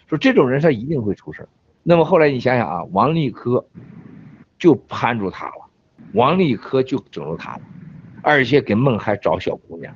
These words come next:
这关系我都太清楚。后来安全部那个副部长跟我说，他说：“老郭呀，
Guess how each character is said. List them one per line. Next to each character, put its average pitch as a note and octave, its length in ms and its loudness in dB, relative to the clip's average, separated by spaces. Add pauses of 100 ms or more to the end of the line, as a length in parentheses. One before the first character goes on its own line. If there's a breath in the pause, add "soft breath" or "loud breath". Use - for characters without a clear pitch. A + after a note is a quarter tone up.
(280)
这 - 220 0
关 A#3+ 200 2
系 C4 60 -2
我 D#3 140 0
都 E3 140 -2
太 G3+ 180 -2
清 D#3+ 160 -4
楚。 C3 60 -2
后 F#3 180 0
来 D3+ 160 4 (360 soft breath)
安 D#3+ 140 0
全 E3+ 140 -2
部 F3 100 0
那 E3+ 80 0
个 D#3 60 0
副 E3+ 140 -8
部 D3 60 -2
长 A2 120 0
跟 G#2 80 -6
我 A#2 120 2
说， G#2 120 -4
他 B2 160 -4
说 G#2+ 80 -6
：“老 G2 120 0
郭 G#2+ 200 0
呀， F#2 160 -4